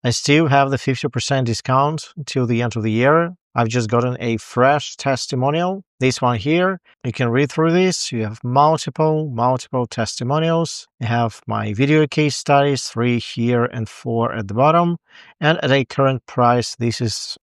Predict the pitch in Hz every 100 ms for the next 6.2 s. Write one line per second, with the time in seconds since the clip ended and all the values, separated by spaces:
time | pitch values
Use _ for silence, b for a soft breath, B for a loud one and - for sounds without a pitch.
0 | - 120 - 127 120 - 113 110 - -
1 | 123 113 107 - _ 185 190 208 214 165
2 | 127 143 135 120 117 139 139 127 120 123
3 | 123 127 - 143 - 151 151 139 160 156
4 | 135 107 117 - 113 113 107 107 110 -
5 | - 139 139 139 151 147 123 - 120 127
6 | 156